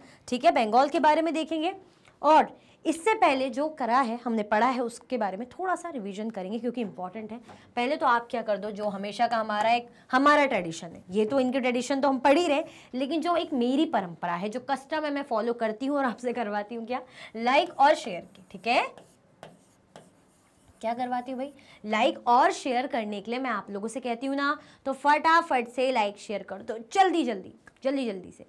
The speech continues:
So, लास्ट क्लास में हमने किसके बारे में पढ़ा था? हम किसके बारे में पढ़े थे लास्ट क्लास में? पेंटिंग्स के बारे में, मिनिएचर पेंटिंग्स, जो उस वक्त की बड़ी फेमस पेंटिंग थी। अच्छा, मिनिएचर पेंट-, पेंटिंग का मतलब क्या था? जो स्मॉल साइज पेंटिंग्स,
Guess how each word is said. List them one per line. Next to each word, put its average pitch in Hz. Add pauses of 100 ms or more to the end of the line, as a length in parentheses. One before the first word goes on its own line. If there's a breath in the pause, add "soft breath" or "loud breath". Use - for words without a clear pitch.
(440 soft breath)
So, 233 (320 loud breath)
लास्ट 277
क्लास 311
में 330
हमने 311
किसके 320
बारे 294
में 285
पढ़ा 269
था? 277 (220)
हम 254
किसके 269
बारे 247
में 208
पढ़े 196
थे 196
लास्ट 175
क्लास 180
में? 190
पेंटिंग्स 294
के 254
बारे 180
में, 175
मिनिएचर 294
पेंटिंग्स, 202 (340 loud breath)
जो 254
उस 370
वक्त 285
की 302
बड़ी 240
फेमस 254
पेंटिंग 240
थी। 214 (380 loud breath)
अच्छा, 320
मिनिएचर 349
पेंट-, 320 (140)
पेंटिंग 311
का 359
मतलब 330
क्या 330
था? 330
जो 403
स्मॉल 349
साइज 302
पेंटिंग्स, -